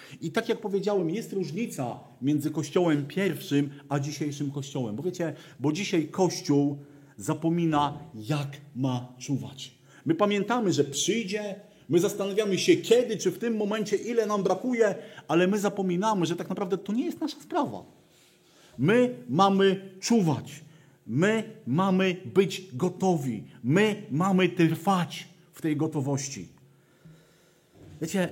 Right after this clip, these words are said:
życie bez czuwania sprowadza nieszczęście.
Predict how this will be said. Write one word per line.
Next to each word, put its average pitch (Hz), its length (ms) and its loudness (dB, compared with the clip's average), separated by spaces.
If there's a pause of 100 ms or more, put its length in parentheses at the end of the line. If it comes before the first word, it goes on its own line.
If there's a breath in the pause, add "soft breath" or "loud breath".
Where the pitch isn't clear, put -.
życie 190 300 -2
bez 185 200 0
czuwania 131 640 2 (220)
sprowadza 143 500 -4
nieszczęście. 139 540 -6